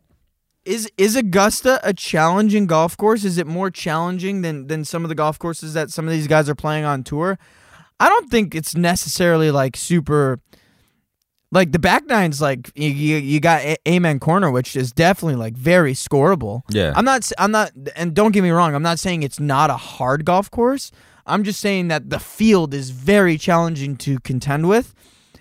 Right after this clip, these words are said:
Speaker 1: And then,
Speaker 2: Mm-hmm.
Speaker 1: and then just having, like, the knowledge on, on the golf course is more of, of a challenging thing than, like, you look at, like, Kiowa. Like, the, uh,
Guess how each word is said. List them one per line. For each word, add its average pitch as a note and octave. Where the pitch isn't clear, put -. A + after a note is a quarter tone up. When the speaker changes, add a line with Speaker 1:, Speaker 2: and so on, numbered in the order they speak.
Speaker 1:
And E3+
then, E3
Speaker 2:
Mm-hmm. F#2
Speaker 1:
and F3
then F3
just D#3+
having, F#3
like, D#3+
the D#3+
knowledge D#3
on, C3+
on D3
the C#3
golf B2
course A2+
is B2
more B2+
of, A2+
of A#2+
a A#2+
challenging A#2+
thing B2+
than, B2+
like, B2+
you B3
look G3+
at, E3
like, C3
Kiowa. C3+
Like, C3+
the, F#3+
uh, D#3+